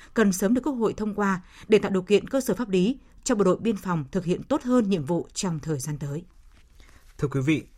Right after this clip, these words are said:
Speaker 2: lễ vinh danh con cháu vua Hùng từ cuộc thi Ngày Quốc tổ Việt Nam toàn cầu hai nghìn không trăm hai mươi diễn ra tối qua tại đầu cầu chính ở Hà Nội. Chương trình được kết nối trực tuyến với mười điểm cầu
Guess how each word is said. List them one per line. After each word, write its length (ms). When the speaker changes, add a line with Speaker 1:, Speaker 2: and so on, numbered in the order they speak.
Speaker 2:
lễ 180
vinh 220
danh 260
con 200
cháu 160
vua 160
Hùng 420
từ 100
cuộc 200
thi 180
Ngày 140
Quốc 200
tổ 120
Việt 200
Nam 220
toàn 140
cầu 160
hai 140
nghìn 160
không 140
trăm 140
hai 100
mươi 240
diễn 260
ra 220
tối 200
qua 380
tại 100
đầu 120
cầu 220
chính 220
ở 60
Hà 160
Nội. 240
Chương 180
trình 320
được 260
kết 200
nối 520
trực 160
tuyến 460
với 220
mười 200
điểm 180
cầu 300